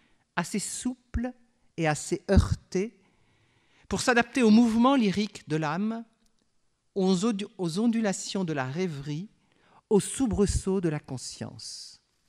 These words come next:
C'est très exactement ce qu'il fait, euh, Rimbaud, dans Une saison en enfer, trouver une prose qui s'adapte au mouvement lyrique de l'âme, aux ondulations de la rêverie, aux soubresauts de la conscience. Mais, euh, voilà,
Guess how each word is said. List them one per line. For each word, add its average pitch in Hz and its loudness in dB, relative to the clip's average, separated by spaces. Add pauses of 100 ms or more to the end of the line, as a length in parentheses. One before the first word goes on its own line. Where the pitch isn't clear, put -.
(580)
C'est 202 0
très 233 -2
exactement 175 -4
ce - -10
qu'il 139 -8
fait, 147 6 (380)
euh, 117 -6
Rimbaud, 160 2
dans 131 -2
Une 135 0
saison 143 -6
en 127 -4
enfer, 143 -6 (1080)
trouver 196 -2
une 135 0
prose 160 -10
qui 175 -12
s'adapte 123 -8
au 143 -4
mouvement 175 0
lyrique 170 -2
de 135 -8
l'âme, 135 -12 (360)
aux 143 -2
ondulations 180 -4
de 147 -6
la 135 -8
rêverie, 127 -10 (280)
aux 151 -4
soubresauts 156 -8
de 160 -8
la 131 -10
conscience. - -18 (1080)
Mais, 180 0
euh, 143 -4 (220)
voilà, 175 -4